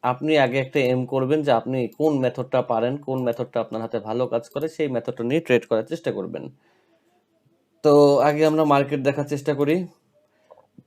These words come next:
মোটামুটি মার্কেট বর্তমান রানিং টাইমে খুব ভালো যাচ্ছে, যেটা, আহ, সবার জন্যই বেটার।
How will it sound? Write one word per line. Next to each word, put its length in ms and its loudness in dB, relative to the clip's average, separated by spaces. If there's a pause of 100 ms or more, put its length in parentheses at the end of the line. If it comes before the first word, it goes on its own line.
(760)
মোটামুটি 540 4
মার্কেট 480 4
বর্তমান 500 4
রানিং 320 4
টাইমে 460 2 (120)
খুব 280 -2
ভালো 220 4
যাচ্ছে, 500 0 (1200)
যেটা, 440 -2 (1800)
আহ, 120 -4
সবার 320 0
জন্যই 280 2
বেটার। 580 -2